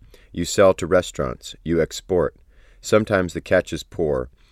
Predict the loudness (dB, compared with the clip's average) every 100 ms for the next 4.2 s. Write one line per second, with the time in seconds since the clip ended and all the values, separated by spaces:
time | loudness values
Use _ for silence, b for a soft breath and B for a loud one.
0 | b -2 -2 0 -2 -4 -2 0 2 0
1 | -6 -4 -2 -2 -2 -4 -4 -6 -4 -6
2 | -2 0 0 0 -4 0 -2 0 -4 -4
3 | 0 -2 -2 -10 -2 -2 0 -4 -4 -6
4 | -8 -12